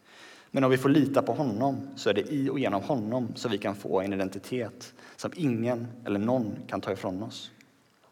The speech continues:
Och i relation till honom kan våra karriärer, kroppar eller kyrkliga verksamheter få vara vad de är. Oerhört viktiga, men ingenting som är tänkt att bära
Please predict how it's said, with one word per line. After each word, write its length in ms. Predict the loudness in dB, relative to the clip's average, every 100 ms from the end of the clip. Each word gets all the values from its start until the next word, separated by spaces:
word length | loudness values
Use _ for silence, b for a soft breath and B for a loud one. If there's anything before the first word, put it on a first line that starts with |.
| _ _ _ B B B
Och 200 | 4 6
i 40 |
relation 420 | 8 6 4 0
till 120 | 0 0
honom 500 | 0 2 0 0 -2
kan 180 | -4
våra 220 | 0 0 0
karriärer, 800 | -4 0 4 4 4 2 -2 -6
kroppar 600 | -6 -6 -6 2 2 2 -8 B
eller 160 | -2 0
kyrkliga 500 | 2 0 -2 0 2
verksamheter 680 | 2 0 -2 -4 -4 -2 -4
få 160 | -2 -2
vara 400 | 2 0 0 -4
vad 140 | -2 0
de 120 | 0
är. 380 | 0 -2 -4 -10 -20 -20 _ _ -20 -6
Oerhört 460 | -4 2 2 2 0
viktiga, 460 | -4 -8 -6 -6 -6 -16 B B B
men 160 | -2 0
ingenting 380 | 0 0 0 -2
som 140 | -2
är 60 | -2
tänkt 380 | -2 -4 -4
att 140 | -6 -2
bära 400 | 2 2 2